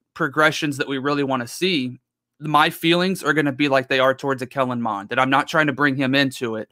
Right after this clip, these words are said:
but it's one of those where, you know, you saw glimpses of it first year. You're like, "All right, make some transitions."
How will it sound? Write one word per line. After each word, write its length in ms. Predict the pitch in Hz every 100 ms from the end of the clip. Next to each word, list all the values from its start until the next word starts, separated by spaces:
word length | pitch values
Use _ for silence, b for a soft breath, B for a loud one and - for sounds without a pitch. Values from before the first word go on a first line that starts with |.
| b b b -
but 180 | 151
it's 160 | 143 143
one 120 | 165
of 80 | 156
those 280 | 147 165 139
where, 380 | 135 123 110 - _ _ _ _ _
you 100 | 160
know, 60 | 151
you 100 | 147
saw 260 | - 190
glimpses 420 | 175 156 156 147 143
of 180 | 139
it 160 | 139 -
first 340 | 143 127 -
year. 260 | 110 98 -
You're 100 | 131
like, 140 | 123 131
"All 60 |
right, 140 | 113 -
make 160 | 131 139
some 140 | 147
transitions." 720 | 139 139 127 123 - 98 -